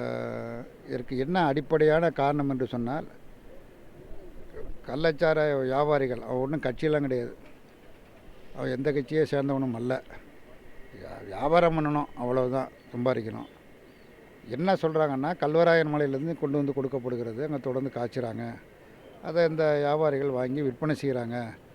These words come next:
அவன் கட்சிக்காரன், அதெல்லாம் ஒண்ணும் கிடையாது, வித்த லாபம் சம்பாதிக்கிறான் உண்டு. உள்ளூர் காவல்துறை, உள்ளூர் காவல்துறையினர்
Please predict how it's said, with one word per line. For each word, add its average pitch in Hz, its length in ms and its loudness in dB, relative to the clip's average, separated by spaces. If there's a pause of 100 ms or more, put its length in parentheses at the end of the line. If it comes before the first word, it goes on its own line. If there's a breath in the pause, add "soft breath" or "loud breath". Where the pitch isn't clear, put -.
(260)
அவன் 135 220 -4
கட்சிக்காரன், 147 560 2
அதெல்லாம் 131 260 0
ஒண்ணும் 123 240 -4
கிடையாது, 120 360 0 (580)
வித்த 151 200 0
லாபம் 160 400 4
சம்பாதிக்கிறான் 131 540 0
உண்டு. 101 160 -8 (540)
உள்ளூர் 214 440 10
காவல்துறை, 160 560 4 (580)
உள்ளூர் 170 380 6
காவல்துறையினர் 139 800 2